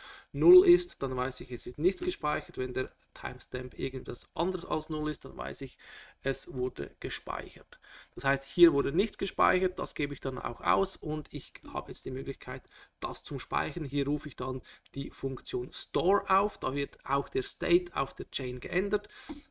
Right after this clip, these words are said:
Das heißt, wenn ich lesen zugreife, kostet mich das nichts. Wenn ich speichern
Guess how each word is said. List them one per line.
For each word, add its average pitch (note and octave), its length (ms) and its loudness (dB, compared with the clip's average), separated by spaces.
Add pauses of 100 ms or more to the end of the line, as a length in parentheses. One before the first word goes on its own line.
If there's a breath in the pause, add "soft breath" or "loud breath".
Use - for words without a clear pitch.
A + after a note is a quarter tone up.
Das C#3+ 120 0
heißt, C#3 100 -4
wenn D3 100 0
ich B2+ 80 -4
lesen F#3+ 420 8
zugreife, E3+ 560 0
kostet C#3 380 -6
mich C3 160 -8
das - 200 -8
nichts. - 580 -8
Wenn D3 240 2
ich - 260 -6
speichern F#3+ 680 -2